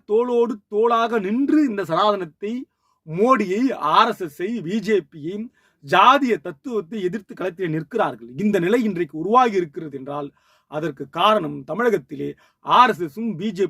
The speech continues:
பியும் இந்த தேர்தலிலே காலூன்ற முடியவில்லை என்றால், அதற்கு காரணம் திராவிட முன்னேற்ற கழகத்துடைய கூட்டணியில் மிக சரியாக பொருத்தப்பாடாக அண்ணன் திருமா இருப்பது என்பதுதான் கள உண்மை. இதுதான் கள யதார்த்தம்.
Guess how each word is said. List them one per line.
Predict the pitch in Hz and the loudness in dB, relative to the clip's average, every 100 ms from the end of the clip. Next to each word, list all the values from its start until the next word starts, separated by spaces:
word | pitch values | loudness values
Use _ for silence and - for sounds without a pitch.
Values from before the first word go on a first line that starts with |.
| 139 | -4
பியும் | 175 214 | -8 -8
இந்த | 165 214 220 - | -6 -2 0 2
தேர்தலிலே | 233 214 185 156 | 2 2 0 -2
காலூன்ற | 151 185 226 226 208 | 0 2 2 2 0
முடியவில்லை | 165 202 208 170 | 0 0 0 0
என்றால், | 147 139 139 | -2 -4 -6
அதற்கு | 139 143 147 | -6 -8 -10
காரணம் | 170 190 202 233 - _ _ | -4 -2 -2 -4 -8 _ _
திராவிட | 147 190 226 269 247 | 2 6 6 4 0
முன்னேற்ற | 175 196 247 - 240 | -4 -4 -6 -6 -6
கழகத்துடைய | 208 190 180 185 170 151 - | -4 -4 -6 -8 -8 -8 -6
கூட்டணியில் | 220 175 190 156 190 247 - _ _ _ _ - | -6 -2 -2 -2 -6 -8 -10 _ _ _ _ -10
மிக | 160 160 | -4 -4
சரியாக | - 185 247 269 277 277 - | 0 2 6 6 6 2 -2
பொருத்தப்பாடாக | 208 208 233 180 175 185 | -6 -6 -4 -2 -2 -2
அண்ணன் | 190 160 143 | -4 -4 -8
திருமா | 190 226 220 | -6 0 0
இருப்பது | 165 170 196 170 | 0 -2 -4 -4
என்பதுதான் | 156 143 151 208 | -4 -6 -6 -8
கள | - 170 | -6 -4
உண்மை. | 190 160 175 135 - _ _ _ _ - | -4 -4 -6 -8 -10 _ _ _ _ -12
இதுதான் | 190 196 240 | 0 2 2
கள | 214 196 | 0 2
யதார்த்தம். | 202 170 254 - - 117 | 2 6 6 4 -4 -20